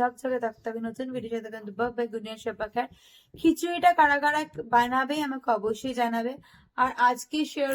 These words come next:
করেছি হলো গিয়ে রাজমা। রাজমাটাও খুব, রাজমাটা কেমন হয়েছিল? রাজমাটাও খুব ভালো হয়েছিল। ইজি রেসিপি, জলদি জলদি হয়। তবে এটা ঠিক, আহ, রাজমাতে প্রিপারেশন টাইম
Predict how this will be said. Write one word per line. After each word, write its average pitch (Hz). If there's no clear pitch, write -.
করেছি 269
হলো 262
গিয়ে 262
রাজমা। 196
রাজমাটাও 233
খুব, 240
রাজমাটা 269
কেমন 302
হয়েছিল? 285
রাজমাটাও 208
খুব 208
ভালো 196
হয়েছিল। 202
ইজি 233
রেসিপি, 254
জলদি 214
জলদি 240
হয়। 247
তবে 320
এটা 330
ঠিক, 330
আহ, 233
রাজমাতে 262
প্রিপারেশন 277
টাইম 240